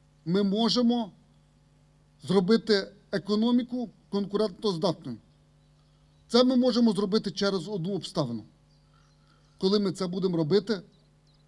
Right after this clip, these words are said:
спільно, створюючи умови для залучення інвестицій.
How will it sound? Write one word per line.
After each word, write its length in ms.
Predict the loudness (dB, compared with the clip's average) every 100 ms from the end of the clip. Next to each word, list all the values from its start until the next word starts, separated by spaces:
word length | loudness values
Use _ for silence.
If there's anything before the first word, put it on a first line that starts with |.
| _ _ _ _
спільно, 600 | -16 -6 -2 0 0 -2 -10 _ -20
створюючи 560 | -8 -4 -2 -2 -4
умови 440 | -4 0 4 2 0 -12 _
для 140 | 0
залучення 520 | 2 2 0 -4 -4 -4
інвестицій. 560 | -2 -4 -6 -16 -20